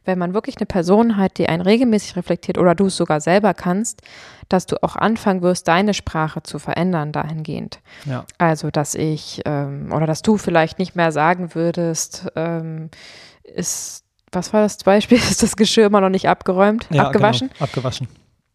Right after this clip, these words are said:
Speaker 1: Wenn du zum Beispiel sagen würdest, ist das Geschirr immer noch nicht abgewaschen und, äh, ich dir vielleicht schon ein paar Mal gesagt hab, „Du, ich höre da jedes Mal auf dem Beziehungsohr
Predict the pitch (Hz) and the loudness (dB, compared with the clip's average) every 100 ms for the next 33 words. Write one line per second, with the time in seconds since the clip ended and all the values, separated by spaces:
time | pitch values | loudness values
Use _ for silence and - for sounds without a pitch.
0 | _ _ - - 196 170 - 180 185 165 | _ _ -14 0 0 0 0 0 2 2
1 | 170 185 175 - - - 180 190 175 208 | 2 2 0 -2 -6 -4 0 4 6 6
2 | 170 165 165 - 175 160 - 208 208 - | 4 2 -2 0 2 2 2 0 -2 -4
3 | - - - - 185 180 175 175 - 165 | -18 -20 -14 0 2 2 0 -4 -2 -2
4 | 165 - - 180 160 - 170 - 190 202 | -2 -2 -2 2 2 2 -4 0 2 2
5 | 175 165 170 208 - 190 - 202 220 208 | 0 0 0 -2 -4 -8 -2 0 0 -2
6 | - - - 185 190 196 190 214 196 180 | -4 -12 -6 -2 2 2 0 0 2 2
7 | - 190 185 - 208 208 - 190 | 0 -4 -6 -2 0 0 2 2